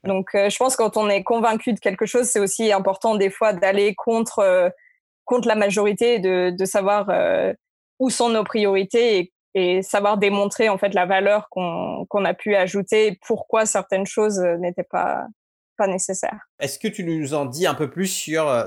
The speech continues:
Speaker 2: Thought and Function, du coup, euh, l'entreprise où, où tu es aujourd'hui ?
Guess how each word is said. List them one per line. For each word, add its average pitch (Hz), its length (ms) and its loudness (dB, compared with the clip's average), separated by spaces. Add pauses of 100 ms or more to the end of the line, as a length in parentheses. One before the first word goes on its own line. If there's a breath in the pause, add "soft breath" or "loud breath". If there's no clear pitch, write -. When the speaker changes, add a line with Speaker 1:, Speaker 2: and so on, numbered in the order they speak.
Speaker 2:
Thought 156 240 -2
and 139 120 -2
Function, 143 380 -2
du 156 180 -6
coup, 180 240 0
euh, 113 160 4
l'entreprise 127 520 -6
où, 123 200 -2
où 127 40 -4
tu 131 260 -4
es 135 40 2
aujourd'hui ? 127 680 -4